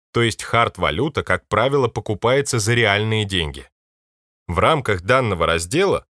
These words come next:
мы в большей степени будем говорить о соотношении хард-валюты и реальных денег. Итак, есть несколько способов подобрать цену. Используйте ориентиры.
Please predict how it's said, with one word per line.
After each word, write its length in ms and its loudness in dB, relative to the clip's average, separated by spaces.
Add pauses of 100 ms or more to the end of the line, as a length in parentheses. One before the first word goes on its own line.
(140)
мы 180 2
в 100 -2
большей 400 -2
степени 520 -2
будем 320 0
говорить 480 0
о 80 0
соотношении 800 0
хард-валюты 760 0
и 200 -2
реальных 420 2
денег. 420 -6 (680)
Итак, 420 -2 (300)
есть 440 -4
несколько 560 0
способов 580 -2
подобрать 500 0
цену. 420 -4 (1160)
Используйте 840 0
ориентиры. 720 -2